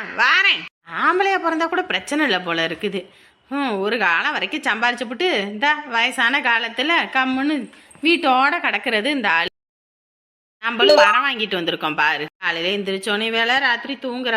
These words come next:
வரைக்கும் வேலை. கடைசியில கட்டையில ஏற போனா கூட இந்த வீட்டுக்கு சமையல் செஞ்சு எல்லா புழுக்க வேலையும் பார்த்துட்டு தான் நான் போய் கட்டையிலே படுக்கணும் போல.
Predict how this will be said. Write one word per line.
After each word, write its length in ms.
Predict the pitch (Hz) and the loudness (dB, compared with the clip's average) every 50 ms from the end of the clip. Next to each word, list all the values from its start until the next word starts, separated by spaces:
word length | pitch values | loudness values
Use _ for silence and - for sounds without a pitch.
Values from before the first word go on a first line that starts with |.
| 208 | 0
வரைக்கும் 320 | 196 190 226 - 302 285 262 | 0 -2 -2 -4 -6 -4 0
வேலை. 160 | 220 214 214 233 - | 0 0 0 0 -4
கடைசியில 360 | _ - - - 226 262 302 311 - | _ -18 -6 -4 -2 0 0 0 0
கட்டையில 460 | 185 160 - - 254 302 302 302 302 277 285 262 233 233 | 0 -2 0 0 0 0 2 2 2 2 2 2 2 2
ஏற 120 | 247 254 247 247 247 | 2 2 0 0 0
போனா 240 | 254 254 254 254 254 247 247 262 | 0 0 2 2 0 0 2 2
கூட 160 | 269 277 302 359 370 339 262 | 4 4 6 4 4 4 2
இந்த 140 | 247 254 233 220 202 | 0 2 0 0 0
வீட்டுக்கு 300 | 240 269 277 294 285 320 285 - 220 | 0 0 -2 -2 -4 -6 -2 -2 -2
சமையல் 360 | 180 220 240 269 294 277 - 302 | 0 0 0 0 0 0 -2 -2
செஞ்சு 240 | 269 269 254 320 370 349 262 | -2 0 2 2 2 2 2
எல்லா 200 | 226 240 240 262 254 254 240 - | 2 2 4 4 4 2 2 0
புழுக்க 220 | - 254 262 - 320 | -2 -6 -2 0 0
வேலையும் 260 | 269 262 285 302 302 247 | 0 0 0 0 0 2
பார்த்துட்டு 400 | 190 208 269 - 320 247 226 269 | 2 2 0 -2 -4 -10 -2 -2
தான் 140 | 285 349 339 | -2 2 2
நான் 160 | 285 269 247 240 | 0 -2 0 -2
போய் 260 | 240 269 285 302 370 403 330 233 - - - - - - - | 0 0 2 4 4 4 4 2 -4 -6 -10 -12 -12 -2 -2
கட்டையிலே 380 | 240 240 262 262 285 285 294 320 269 262 | -2 0 0 -2 0 0 -2 0 2 0
படுக்கணும் 420 | 220 254 - 330 311 302 277 233 | 0 0 0 0 0 2 2 2
போல. 220 | 233 208 202 175 | 2 0 0 0